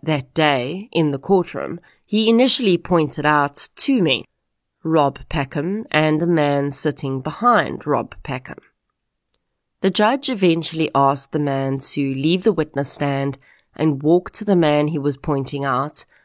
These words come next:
and place his hand on his shoulder. The man did so and stood right next to Rob Peckham.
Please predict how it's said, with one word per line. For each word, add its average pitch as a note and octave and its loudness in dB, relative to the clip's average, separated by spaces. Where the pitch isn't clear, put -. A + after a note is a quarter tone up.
and F#3+ 0
place D#3 2
his D3 -6
hand C#3+ 0
on C#3 -2
his C3+ -6
shoulder. - -8
The D#3 -2
man B2+ -2
did D#3 0
so D#3 2
and E3 2
stood D3+ 0
right C#3+ 0
next E3 0
to C#3 -2
Rob C3+ -4
Peckham. C3+ -10